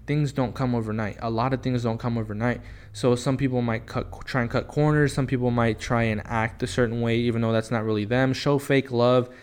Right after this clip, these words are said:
just 'cause they wanna, you know, be somebody, or they wanna be known, uh, to, to, to everyone, like, "Oh, you know, let's show love 'cause that person showed love, uh, to us only." You know, like, that, that's just B S in my opinion.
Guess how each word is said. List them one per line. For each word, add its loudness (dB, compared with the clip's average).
just 0
'cause 0
they 4
wanna, 0
you -2
know, 2
be 0
somebody, 0
or 0
they 0
wanna 0
be -2
known, -2
uh, -2
to, -2
to, -6
to -2
everyone, 2
like, -2
"Oh, -4
you 0
know, 2
let's 0
show 0
love 2
'cause -6
that -2
person -4
showed -2
love, -2
uh, 0
to 0
us 2
only." -2
You -2
know, 2
like, 0
that, -6
that's 4
just 0
B 0
S -4
in -6
my -4
opinion. -6